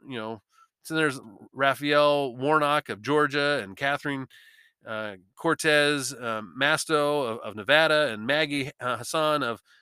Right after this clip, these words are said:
of New Hampshire and Mark Kelly of Arizona, uh, depends upon frustrated and, and really impatient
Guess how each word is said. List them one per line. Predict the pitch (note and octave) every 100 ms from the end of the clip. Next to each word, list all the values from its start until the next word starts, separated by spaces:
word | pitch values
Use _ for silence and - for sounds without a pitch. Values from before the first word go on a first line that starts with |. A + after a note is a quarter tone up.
| _ -
of | A#2 G#2+
New | B2+
Hampshire | C#3+ D#3+ D#3+ E3 D#3 D3+
and | F#2 G2 _ _ -
Mark | D3+ D3+
Kelly | - - D#3 D3+ D#3
of | C3
Arizona, | C#3+ C3+ C#3 C#3 C#3+ - _ _ _
uh, | B2 A#2 A2+ G2+
depends | C3 C3+ G#3 C4
upon | C4 F#3 E3+ D#3+ D3+ D3 A#2+
frustrated | - E3+ - D#3+ D#3+ D#3+
and, | C#3+ C3 A#2+ _ _ _ _ _
and | A#2+ A#2 A2 A#2+
really | G#3+ D#3 C3 B2+
impatient | C3+ C3 D#3+ F#3 E3+ C#3+ C3